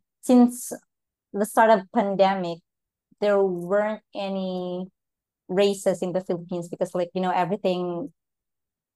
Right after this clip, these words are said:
everything was gone, like, no races, no anything else. So I think there was an initiative in me that I really need to go back running. So it's just a simple run inside the subdivision because you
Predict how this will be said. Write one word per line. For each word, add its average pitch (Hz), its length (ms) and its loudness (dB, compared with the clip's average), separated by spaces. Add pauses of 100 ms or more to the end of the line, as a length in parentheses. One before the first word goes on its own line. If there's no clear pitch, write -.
(840)
everything 214 460 4
was 196 180 4
gone, 185 360 2
like, 175 220 -2
no 190 200 0
races, 214 800 -2
no 185 120 -6
anything 202 380 -4
else. 208 360 2 (760)
So 226 720 4 (1000)
I 240 100 2
think 294 300 0
there 240 200 4
was 240 160 0
an 226 80 -6
initiative 233 640 -4
in 202 160 -4
me 190 120 -2
that 190 160 0
I 208 120 2
really 226 200 2
need 214 160 -6
to - 60 -10
go 196 140 -2
back 180 280 -6
running. 196 420 -2
So 254 160 -2
it's 208 180 -4
just 208 180 -4
a 202 60 -6
simple 196 580 2
run 190 420 -2
inside 196 320 -6
the 180 80 -4
subdivision 175 760 -4
because 175 380 -4
you 180 200 -4